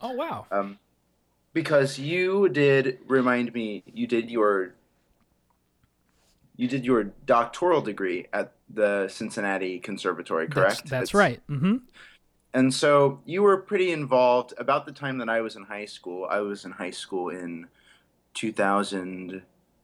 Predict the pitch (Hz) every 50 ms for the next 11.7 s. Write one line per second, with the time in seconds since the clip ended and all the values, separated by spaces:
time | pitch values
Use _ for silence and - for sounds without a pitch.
0 | _ - 120 120 120 110 104 104 101 87 - - 95 95 95 101 101 - 101 92
1 | - - 104 98 - 101 90 92 98 95 - 85 82 - - - - 90 - -
2 | - 113 123 139 139 135 - _ _ - - - - - _ - - 104 101 104
3 | 104 - 131 127 127 - - - - 139 147 135 - 139 123 - - - 151 139
4 | 139 131 127 113 98 110 104 107 - - - - 101 95 95 - - 104 98 95
5 | 95 101 120 135 147 135 113 98 - - 90 90 - _ - - - 101 - -
6 | 82 85 104 143 143 113 90 90 104 113 _ - 98 95 87 107 104 95 - 98
7 | 98 107 110 101 92 90 92 - - - - - _ - 127 127 123 123 123 127
8 | 127 - - - 147 151 156 160 160 160 160 139 - _ - - - _ _ _
9 | _ _ _ _ - 131 139 139 131 120 - - - 135 143 156 165 160 139 127
10 | 123 120 123 117 127 127 123 131 131 131 127 110 104 98 95 101 104 95 95 90
11 | 90 92 98 107 104 95 - - 104 95 - - -